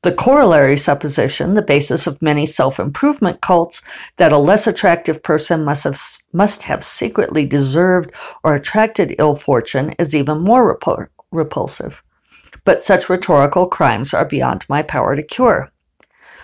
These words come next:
You are correct about the roots and origin of our modern word deserve, but I'm afraid that the brief etymologies of words found in conventional dictionaries,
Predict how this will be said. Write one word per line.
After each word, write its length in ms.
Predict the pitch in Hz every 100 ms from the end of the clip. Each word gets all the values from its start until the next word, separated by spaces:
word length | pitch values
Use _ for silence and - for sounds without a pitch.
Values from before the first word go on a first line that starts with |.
| - _
You 140 | 175
are 100 | 165
correct 380 | 165 254 180 180
about 260 | 190 165 147
the 100 | 180
roots 320 | 143 147 170
and 140 | 214 -
origin 400 | 160 156 180 175
of 120 | 165
our 180 | 165 160
modern 520 | 156 151 165 170 147
word 280 | 139 135 127
deserve, 720 | 156 143 180 180 131 123 - _ - - -
but 120 | 196
I'm 80 | 190
afraid 340 | 190 - 254
that 140 | 247 254
the 80 | 247
brief 400 | - 190 220 -
etymologies 840 | - 208 190 170 175 - 180 170
of 160 | - 165
words 280 | 170 170 -
found 340 | 190 165 156
in 120 | 170
conventional 580 | 175 180 143 147 196 190
dictionaries, 760 | 185 143 143 - 131 131 139